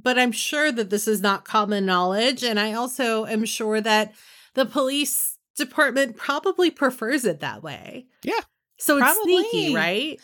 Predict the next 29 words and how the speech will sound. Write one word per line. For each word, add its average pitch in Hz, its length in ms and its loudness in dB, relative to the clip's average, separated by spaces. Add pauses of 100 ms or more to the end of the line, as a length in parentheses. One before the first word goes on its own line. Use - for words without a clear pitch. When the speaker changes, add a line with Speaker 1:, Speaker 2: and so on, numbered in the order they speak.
(460)
Speaker 3:
It 277 120 -4
is. 320 640 -2 (120)
And 269 140 2
I, 285 220 2
I 311 140 0
feel 403 220 -2
like 403 220 -2
there 285 220 0
is, 240 720 0
I'm 240 120 6
not 330 160 6
gonna 285 180 4
sit 262 220 0
here 220 180 2
and 196 160 2
say 202 240 0
there's 190 300 0
no 185 300 2
use 175 420 -2
case 214 460 4
for 190 260 -2
police 185 480 -6
departments 196 600 0
using 190 380 0
surveillance 185 720 -2
drones. 220 580 4
I 214 120 2
think 247 240 2
in, 208 320 4